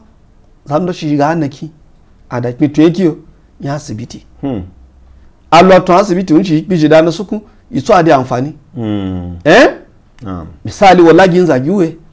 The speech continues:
Speaker 1: Unda ka to ino se je ko doctor. Yi mi mi wo ma, ko me gi mi wo ma. Nga mi ade ngba ta chin bi wi.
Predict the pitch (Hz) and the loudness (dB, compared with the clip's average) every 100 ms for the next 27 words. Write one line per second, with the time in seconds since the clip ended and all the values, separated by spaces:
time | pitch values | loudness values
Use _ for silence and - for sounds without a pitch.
0 | _ _ _ _ 160 156 165 - 160 127 | _ _ _ _ -2 2 2 0 0 0
1 | 135 175 190 170 131 139 160 190 190 185 | 2 0 2 -2 -2 -2 0 0 -2 -4
2 | - 156 _ _ _ _ _ 160 170 180 | -10 -18 _ _ _ _ _ 0 4 4
3 | 175 196 160 165 175 190 185 170 160 175 | 4 4 4 2 0 0 2 2 2 -2
4 | 185 170 165 170 311 240 214 233 233 202 | -2 0 0 -2 0 4 4 4 4 2
5 | 247 262 233 233 247 | 2 2 2 0 -2